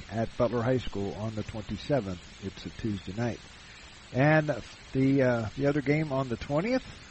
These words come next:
will feature the Miami East Vikings, the number eight seed out of the Three Rivers Conference. Uh, they are thirteen and eight. They will take on the Dixie Greyhounds. They are a, um, twelve seed out of the Western Ohio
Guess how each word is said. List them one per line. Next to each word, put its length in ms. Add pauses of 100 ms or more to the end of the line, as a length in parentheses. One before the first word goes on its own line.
(260)
will 120
feature 420
the 120
Miami 320
East 180
Vikings, 500 (120)
the 140
number 240
eight 260
seed 300
out 220
of 120
the 120
Three 300
Rivers 340
Conference. 440 (1080)
Uh, 240
they 140
are 120
thirteen 380
and 120
eight. 180 (100)
They 140
will 100
take 300
on 240
the 80
Dixie 320
Greyhounds. 760 (680)
They 160
are 300
a, 380
um, 200 (320)
twelve 280
seed 300 (240)
out 160
of 100
the 60
Western 380
Ohio 340